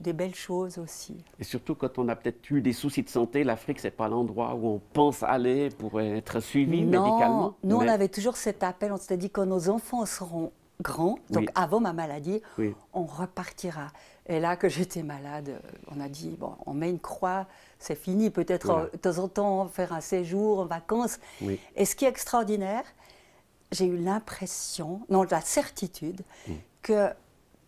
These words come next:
Speaker 1: toute l'épreuve que, que j'ai traversée, mais qu'on a traversée en
Speaker 2: Oui, bien
Speaker 1: couple,
Speaker 2: sûr,
Speaker 1: hein,
Speaker 2: hein,
Speaker 1: parce que
Speaker 2: ensemble.
Speaker 1: Rémi m'a beaucoup soutenue et
Speaker 2: Absolument.
Speaker 1: sans lui, vraiment, ça aurait été difficile.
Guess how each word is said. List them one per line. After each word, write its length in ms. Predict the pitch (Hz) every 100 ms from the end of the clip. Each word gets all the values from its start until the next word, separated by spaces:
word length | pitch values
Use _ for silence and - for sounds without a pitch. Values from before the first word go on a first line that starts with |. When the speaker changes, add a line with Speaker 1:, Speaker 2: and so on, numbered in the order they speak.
| _ _
Speaker 1:
toute 300 | 339 339 330 -
l'épreuve 720 | 196 214 214 - 330 330 180 - - - - _ _ _
que, 80 | 185 165 - -
que 80 | -
j'ai 120 | 147
traversée, 400 | 156 - 202 202 254
mais 120 | 185
qu'on 340 | - 254 262
a 120 | 208 190
traversée 600 | - 156 143 - - 151
en 40 |
Speaker 2:
Oui, 160 | 117 101
bien 140 | 196
Speaker 1:
couple, 120 | 202 156
Speaker 2:
sûr, 60 |
Speaker 1:
hein, 120 | 156 -
Speaker 2:
hein, 60 | - - 190
Speaker 1:
parce 140 | 175
que 60 | -
Speaker 2:
ensemble. 120 | 196 185
Speaker 1:
Rémi 200 | 214 220
m'a 120 | 196
beaucoup 280 | 160 185 233
soutenue 640 | 208 - 196 196 180 185 185
et 160 | 151 -
Speaker 2:
Absolument. 320 | - 101 95
Speaker 1:
sans 200 | - 175
lui, 280 | 175 170 180
vraiment, 320 | 165 170 180
ça 120 | -
aurait 100 | 151
été 120 | 147 151
difficile. 380 | 170 - 240